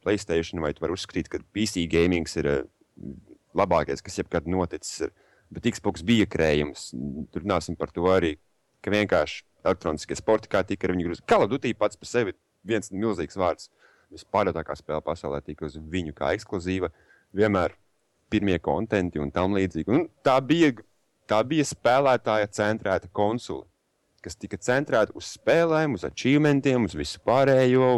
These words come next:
uz, uz arī D L C, un pat tagad parādījās, pēdējos pāris gados parādījās mums Xbox Markets, kur tu varēji visādas indie spēles nopirkt,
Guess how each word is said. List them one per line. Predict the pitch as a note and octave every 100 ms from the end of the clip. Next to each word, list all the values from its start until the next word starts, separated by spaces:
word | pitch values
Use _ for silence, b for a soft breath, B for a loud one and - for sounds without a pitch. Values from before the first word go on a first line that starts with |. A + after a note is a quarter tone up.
| F2+
uz, | - - b b b b
uz | -
arī | F2+ D#2 D2
D | G2 F#2+
L | F2
C, | - - E3+ D#3+ C#3
un | F#2+
pat | F2+ -
tagad | F2+ -
parādījās, | G2 E2+ E2+ E2 - -
pēdējos | G#2 F#2 E2+ D2+ -
pāris | E2 F2+ F#2
gados | E2 D#2+
parādījās | D2+ D2 D2 D2 -
mums | C#2+ - - C2+ - D2
Xbox | D2 - G2+
Markets, | G2+ - -
kur | - -
tu | C2+
varēji | B1+ A#1
visādas | - - - -
indie | F3 E3+ D#3
spēles | - D3 D3+ D3+ D#3
nopirkt, | D#3 D3 C#3+ -